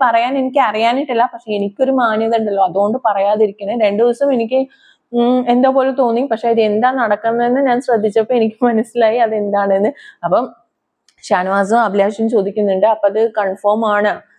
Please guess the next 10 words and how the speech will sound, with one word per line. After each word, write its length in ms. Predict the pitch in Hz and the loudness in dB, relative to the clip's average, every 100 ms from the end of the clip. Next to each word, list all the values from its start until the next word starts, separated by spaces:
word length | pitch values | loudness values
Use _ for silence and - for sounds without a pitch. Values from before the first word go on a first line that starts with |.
| _ _ | _ _
അതെ, 180 | - 190 | 0 2
അത് 180 | 208 196 | 2 2
തന്നെയാണ് 320 | 208 226 220 | 0 0 0
ചോദിച്ചപ്പോ, 300 | 220 208 220 | 0 -2 -2
"ആ, 120 | 254 226 | 0 2
അതെ, 180 | 226 214 | 2 2
കൺഫേം 460 | 220 214 220 202 208 214 | 0 -2 -2 -2 -2 -2
ആണ്" 160 | 196 | 0
എന്നുള്ള 280 | 240 214 214 | 0 2 2
രീതിയിൽ 400 | 220 202 190 190 | 2 0 0 2